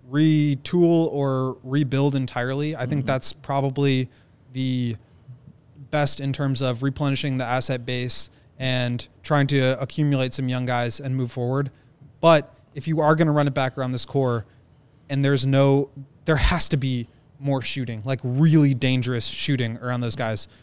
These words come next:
Speaker 1: or it's gonna continue to be the same thing we watched for not just these last eighty-two, eighty-four games,
Speaker 2: Mm-hmm.
Speaker 1: but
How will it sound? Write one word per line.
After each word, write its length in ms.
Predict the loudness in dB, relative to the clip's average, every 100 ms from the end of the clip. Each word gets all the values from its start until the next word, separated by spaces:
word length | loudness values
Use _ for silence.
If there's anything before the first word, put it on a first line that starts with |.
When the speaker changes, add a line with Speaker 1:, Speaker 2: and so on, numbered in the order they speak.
| -6
Speaker 1:
or 80 | -2
it's 140 | -2
gonna 180 | 0 -2
continue 380 | -2 -2 -2 -2
to 60 |
be 100 | -6
the 80 | -10
same 200 | -10 -10
thing 180 | -12 -12
we 80 | -8
watched 400 | -8 -8 -10 -14 -20 _ -12
for 120 | -4 2
not 200 | 2 2
just 200 | 0 0
these 180 | -2 -2
last 280 | -2 -4
eighty-two, 500 | -6 -8 -8 -6 -6 -6
eighty-four 380 | -8 -6 -6
games, 400 | -6 -6 -6 -8
Speaker 2:
Mm-hmm. 280 | -8 -8 -6
Speaker 1:
but 140 | -6